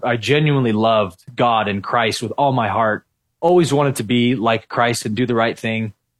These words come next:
And so there was a natural, uh, desire to share that love of God with the world. And for me, it was through worship, through music,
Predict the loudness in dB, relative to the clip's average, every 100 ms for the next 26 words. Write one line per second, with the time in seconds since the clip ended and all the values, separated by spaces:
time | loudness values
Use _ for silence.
0 | _ _ _ -4 0 2 4 2 2 2
1 | 2 0 0 2 2 0 -4 _ _ _
2 | _ -2 -2 -2 0 2 2 0 -2 -4
3 | -2 -2 -2 -2 0 0 0 0 -2 -4
4 | -2 0 0 -2 -4 -4 -2 2 2 2
5 | -2 -8 _ _ -6 -2 2 4 4 2
6 | 0 0 0 2 0 0 -4 -4 -4 -2
7 | 0 0 0 -2 -6